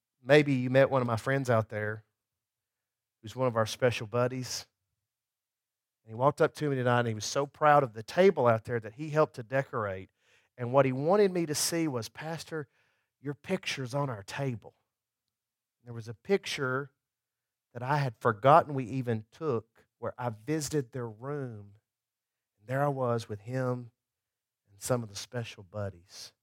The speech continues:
I, I can't tell you how special that is to me and how absent,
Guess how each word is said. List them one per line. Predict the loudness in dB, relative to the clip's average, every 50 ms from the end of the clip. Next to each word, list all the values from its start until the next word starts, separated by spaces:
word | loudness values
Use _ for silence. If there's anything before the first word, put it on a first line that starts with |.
| _ _ _ _ _ _ _ _ _ _ _ _ _ _ _ _ _ _ _ _ _ _ _ _ _ _ _ _ _ _ _ _
I, | -10 -8 -8 -8 -8 -10 _ _ _ _ _ _
I | -18 -18
can't | -16 -8 -6 -6 -6 -6 -8 _
tell | -4 0 0 0
you | 2 0 -2 -4
how | -4 -6 -8
special | -6 -6 -8 -8 -8 _ -8 -6 -4 -4 -6 -4
that | -2 0 0 0
is | 0 -2 -2 -4 -6
to | -6 -8 -8
me | -6 -6 -6 -6 -8 -10 -14 -18 -20 _ _ _ _ _ _ _ _ _ _ _ _ _
and | -6 -6 -6
how | -6 -4 0 2 4 4 2 0 _ _ -4
absent, | 0 2 2 2 2 2 2 2 2 0 -4 -8 -16 -18 _ -20 -20